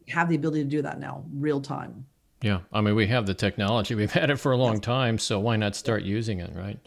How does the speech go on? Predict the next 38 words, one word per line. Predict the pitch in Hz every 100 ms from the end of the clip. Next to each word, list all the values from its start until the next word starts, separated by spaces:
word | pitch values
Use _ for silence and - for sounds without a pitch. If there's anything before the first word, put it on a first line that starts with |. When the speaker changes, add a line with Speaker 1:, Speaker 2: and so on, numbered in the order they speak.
| _ - - - -
Speaker 1:
Right. | 131 - - _ _
Speaker 2:
So | -
there's | 262 -
something | 294 262
that, | 165 147
um, | 151 123 110 104 -
I | 151
know | 147
you | 131
feel | 123 139 117
passionate | 98 110 107 - 104
about. | 98 101 104
We've | 117
been | 120 101
skirting | - 123 107
around | 110 101
this | 98 -
issue | 117 117 107
a |
little | 90 92
bit. | 90 98
It's, | 110
that's | 139 131
the | -
two-party | 113 143 131 - 113 101
system, | - 104 - 87
the | 87
duopoly. | 87 101 92 101 101 78 71 -
And | 110 101 95 -
this | 170 220
is | 175
actually | 196 -
one | 131 120
of |
my | 98 123
favorite | - 85 73 78
topics. | 82 76 85 - -
And | 113 104 98